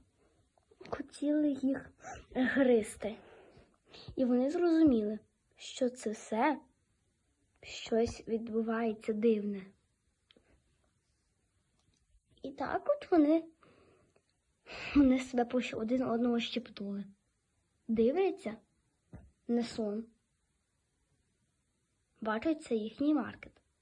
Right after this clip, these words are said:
метро. І вони розуміють, що вони в пастці. І що це проклятий день. І вони ніяк не зможуть вибратися, бо тому що там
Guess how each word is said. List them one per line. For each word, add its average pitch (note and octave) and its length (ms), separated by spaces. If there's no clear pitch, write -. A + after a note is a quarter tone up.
метро. G3+ 400
І B3 100
вони A#3+ 260
розуміють, A#3 760
що - 180
вони G#3+ 220
в - 120
пастці. - 640
І A#3 80
що A3+ 180
це B3 260
проклятий A3 720
день. G3+ 360
І B3 60
вони A3+ 520
ніяк A#3 460
не G#3+ 100
зможуть A3 380
вибратися, B3+ 640
бо - 180
тому G#3 360
що A3+ 180
там G#3 280